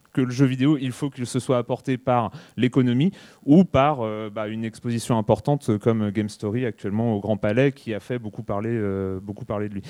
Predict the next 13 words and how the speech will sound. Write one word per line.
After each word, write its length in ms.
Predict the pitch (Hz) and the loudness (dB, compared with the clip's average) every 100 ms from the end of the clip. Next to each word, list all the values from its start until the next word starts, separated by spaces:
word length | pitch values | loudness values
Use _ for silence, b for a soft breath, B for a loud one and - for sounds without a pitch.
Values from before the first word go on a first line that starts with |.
| B | B
Mais 80 | 104 | -4
c'est 140 | 117 127 | -2 0
vrai 240 | 127 165 | 2 2
qu'on 580 | 151 147 147 135 123 131 | 4 4 4 0 -2 2
a 100 | 127 | 0
très, 240 | - 135 | 2 -2
très 160 | - 123 | 0 -2
peu, 200 | 156 156 | 2 2
par 160 | - 113 | 4 2
exemple, 220 | 120 143 | 4 0
de 40 | |
discours 420 | 110 120 - 139 - | -2 -6 2 2 2
critiques, 580 | - 127 - 156 - | -2 -2 -2 -10 -12